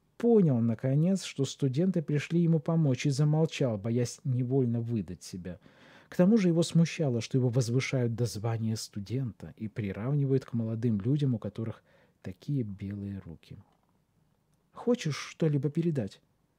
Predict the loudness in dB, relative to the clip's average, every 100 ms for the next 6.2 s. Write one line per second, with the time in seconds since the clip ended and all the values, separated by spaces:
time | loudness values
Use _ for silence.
0 | _ _ -6 -2 0 0 -2 -4 -6 -4
1 | -6 -6 -12 -10 -6 -4 -6 -10 -12 -14
2 | _ _ _ 0 2 2 4 4 4 0
3 | _ _ _ _ _ _ _ _ _ _
4 | _ -10 -6 -6 -8 -12 -8 -8 -4 -4
5 | -4 -4 -6 -6 -8 -8 -6 -8 -10 -14
6 | -14 -20